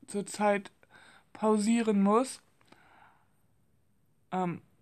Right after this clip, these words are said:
ja, aus gesundheitlichen Gründen und weil ich es wegen meinem Beruf zurzeit nicht schaffe,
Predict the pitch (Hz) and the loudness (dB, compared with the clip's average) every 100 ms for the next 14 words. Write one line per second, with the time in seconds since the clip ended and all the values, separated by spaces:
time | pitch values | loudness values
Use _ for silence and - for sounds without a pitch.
0 | _ 175 175 156 165 - 185 190 - 196 | _ -4 -2 -2 -6 -6 -4 -4 -4 -4
1 | 196 214 202 185 196 196 190 208 226 - | -2 -2 -2 -2 -2 0 2 4 2 0
2 | 208 214 208 - 175 180 175 175 156 165 | -2 0 0 -2 -2 0 -2 -4 -4 0
3 | 170 151 180 190 - 175 180 180 - - | 0 0 -4 -6 -6 -6 -6 -10 -20 -20
4 | - - - - - _ _ _ _ _ | -20 -20 -20 -20 -20 _ _ _ _ _
5 | _ _ _ _ _ _ - 214 190 196 | _ _ _ _ _ _ -18 -4 0 2
6 | 190 185 190 208 233 - 196 - 220 - | 2 2 2 0 -2 -10 -10 -2 0 0
7 | 226 226 - 240 220 - 190 185 190 | -2 0 -2 2 2 2 -2 0 -2